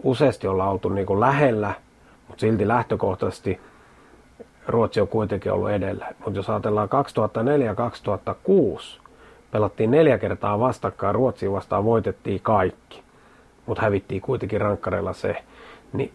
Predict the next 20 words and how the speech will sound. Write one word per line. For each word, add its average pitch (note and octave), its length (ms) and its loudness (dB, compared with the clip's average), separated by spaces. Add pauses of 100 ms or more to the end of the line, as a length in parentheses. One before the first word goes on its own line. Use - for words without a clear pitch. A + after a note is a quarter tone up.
en G#2+ 120 -4
mä A2 160 -2 (480)
näkisi, B2+ 340 0
että A#2+ 80 -8
me G#2+ 220 -6
hirveästi B2 480 2
oltiin G2+ 240 -4
silloin G#2 300 -4
perässä, G#2 580 -4 (200)
ja G#2 100 -6
sitten G2+ 280 -6
se G#2 120 -2
oli G2+ 160 0
kolikoheitto G#2 800 -4 (600)
jäähy G#2 400 0 (120)
meille, A2+ 500 2
ei G#2 140 4
tullut F#2 260 -2
kaverille, G2 600 2 (400)
ja G#2 180 2